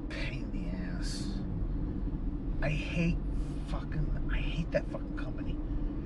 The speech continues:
They got gr-, Hulu has great shows and everything like that. They finally fixed where you can actually do some keyboard commands, but it,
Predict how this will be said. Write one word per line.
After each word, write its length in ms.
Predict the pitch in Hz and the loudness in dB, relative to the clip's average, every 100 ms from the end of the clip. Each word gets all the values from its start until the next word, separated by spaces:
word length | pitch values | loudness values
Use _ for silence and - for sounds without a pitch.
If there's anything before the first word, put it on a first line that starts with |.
| - | 0
They 100 | - | 6
got 220 | 233 285 185 | 12 12 12
gr-, 480 | 202 - - - - | 2 0 0 0 6
Hulu 360 | 254 302 302 | 6 8 10
has 200 | 254 196 | 12 12
great 400 | 147 151 214 247 | 10 8 8 8
shows 480 | - 208 208 214 208 | 6 10 12 10 4
and 100 | - | 0
everything 300 | 156 165 180 | 2 4 4
like 180 | 170 170 | 4 4
that. 260 | 143 147 135 - - | 6 6 2 -2 0
They 160 | 143 143 | 2 4
finally 400 | - 202 226 240 | 8 10 10 8
fixed 360 | - 185 185 175 | 6 6 6 4
where 80 | |
you 60 | 165 | 2
can 140 | 160 | 4
actually 320 | 165 170 165 135 | 2 2 0 2
do 160 | 147 160 | 4 4
some 380 | - - 165 156 | 4 4 4 4
keyboard 480 | - 156 156 165 - | 2 4 6 4 4
commands, 420 | 160 160 160 165 | 4 6 6 4
but 160 | 139 127 135 135 135 - - - - - - - - 175 - - 139 | 4 4 4 2 2 0 0 2 0 0 -2 0 0 2 4 4 2
it, 180 | 123 | -2